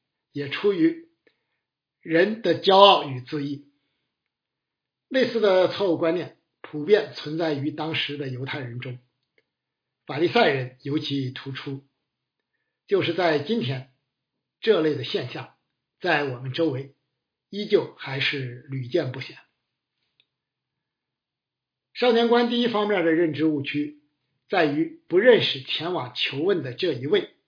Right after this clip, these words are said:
到底是谁。他称呼主耶稣为良善的夫子，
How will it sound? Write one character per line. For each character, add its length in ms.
到 220
底 140
是 160
谁。 280
他 260
称 220
呼 120
主 160
耶 100
稣 300
为 160
良 220
善 200
的 80
夫 220
子， 180